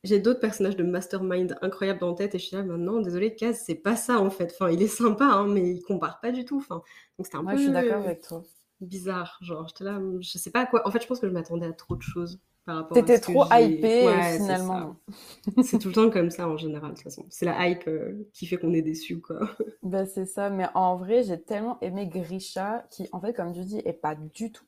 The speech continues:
Speaker 2: pareil que Six of Crows. Et en fait, j'adore, j'ai adoré la plume dans Six of Crows, l'intrigue que j'ai trouvée hyper bien ficelée, surtout dans le premier tome.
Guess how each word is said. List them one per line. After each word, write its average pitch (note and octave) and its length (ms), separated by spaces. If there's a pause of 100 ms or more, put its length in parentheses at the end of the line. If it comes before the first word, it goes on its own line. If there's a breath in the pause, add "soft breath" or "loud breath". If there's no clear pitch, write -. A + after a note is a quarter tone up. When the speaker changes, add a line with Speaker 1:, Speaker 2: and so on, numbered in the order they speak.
Speaker 2:
pareil G3+ 480 (420 soft breath)
que G3+ 360
Six G3 260
of F3+ 140
Crows. F3+ 260 (220)
Et A3 220 (580)
en F#3 100
fait, B3 180
j'adore, F#3+ 840
j'ai F3 140
adoré G3 280
la F3 120
plume A#3+ 540
dans F3+ 120
Six - 260
of F3 140
Crows, G#3 260 (560 soft breath)
l'intrigue F#3+ 880
que F#3 100
j'ai F3 140
trouvée - 400 (260)
hyper B3+ 320
bien G3+ 200
ficelée, G#3 380
surtout G#3 240
dans G3 120
le F3+ 40
premier F3 340
tome. A3+ 440